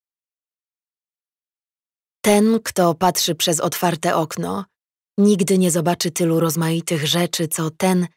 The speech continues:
kto z zewnątrz wpatruje się w okno zamknięte. Nie ma nic równie głębokiego, tajemniczego, niewyczerpanego,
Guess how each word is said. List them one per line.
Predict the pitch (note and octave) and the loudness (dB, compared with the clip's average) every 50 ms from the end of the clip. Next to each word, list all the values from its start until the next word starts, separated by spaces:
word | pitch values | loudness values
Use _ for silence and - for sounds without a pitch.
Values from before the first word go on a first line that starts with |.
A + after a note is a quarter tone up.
| _ _ _ _ _ _ _ _ _ | _ _ _ _ _ _ _ _ _
kto | - - - F3+ E3 | -6 -2 0 2 2
z | D3+ | 2
zewnątrz | D#3+ D3+ D3 F3 F#3+ F3 F3 F3+ F3+ F3 F3 E3 - - - | 0 0 2 0 0 0 0 0 0 0 0 -2 -2 -4 -4
wpatruje | - - - F#3+ F#3 - F#3 E3 D#3+ D#3 D#3 | -4 -2 0 0 0 0 0 0 2 2 0
się | - - E3 D3+ | 0 0 -2 -2
w | D#3+ | -2
okno | - E3 D#3 - - E3 D#3 | -2 -2 -4 -4 -6 -6 -4
zamknięte. | D3 D#3+ E3 D#3+ - - F#3+ F3 F3 F#3 F3+ - E3+ F3+ - - - _ _ _ _ _ _ _ _ _ _ _ _ _ _ _ _ _ _ _ _ _ _ _ _ _ _ _ - | -2 -2 -4 -4 -4 -4 -4 -4 -2 -4 -6 -8 -10 -10 -12 -14 -18 _ _ _ _ _ _ _ _ _ _ _ _ _ _ _ _ _ _ _ _ _ _ _ _ _ _ _ 2
Nie | F#3+ F#3+ F#3+ | 4 4 6
ma | F#3 F3+ F3 | 4 4 2
nic | F3+ F#3 F3+ - - | 2 0 0 -2 0
równie | F#3 F#3 E3+ D#3 E3 D#3+ D#3 | 0 0 0 2 0 0 0
głębokiego, | D3 E3 E3 D#3+ D#3 D3 D#3 - - E3 D#3+ D#3 D#3 F3 F3 F3 F3+ | 0 0 0 0 0 -2 -4 -2 -2 -2 -2 -2 -2 -4 -4 -4 -4
tajemniczego, | - - E3+ D#3+ D#3+ D#3 D#3 D#3 D#3 D3 - - E3 E3 D#3 D#3+ F3 E3+ | -2 0 0 2 2 0 0 -2 -4 -4 -2 -2 -2 -2 -2 -2 -4 -4
niewyczerpanego, | F3 F3 E3+ F3+ F3+ D#3+ F3 - F#3 E3+ E3 D#3 E3+ E3+ E3+ E3+ E3+ E3+ D3+ D3 E3 E3+ F3+ | -2 -2 0 0 0 0 -2 -2 -2 -2 -2 -2 -2 -2 0 0 0 -2 -4 -6 -8 -8 -8